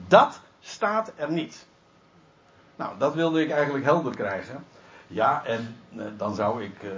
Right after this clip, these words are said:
ook nog eens een keertje willen spreken. En, dan, en dat hoop ik allemaal dit jaar nog eens een keer, eh, aan de orde te stellen.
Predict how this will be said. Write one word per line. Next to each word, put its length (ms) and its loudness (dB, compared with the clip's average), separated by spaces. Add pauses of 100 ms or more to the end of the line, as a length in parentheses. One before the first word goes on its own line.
(120)
ook 220 2
nog 160 2
eens 100 -2
een 80 -6
keertje 300 -4
willen 220 -4
spreken. 380 -6
En, 100 -6
dan, 260 -6
en 160 -8
dat 220 -8
hoop 240 -6
ik 60 -10
allemaal 300 -2
dit 160 -8
jaar 220 0
nog 160 -4
eens 100 -10
een 120 -12
keer, 140 -10
eh, 520 -12
aan 80 -8
de 80 -10
orde 260 -10
te 100 -20
stellen. 340 -14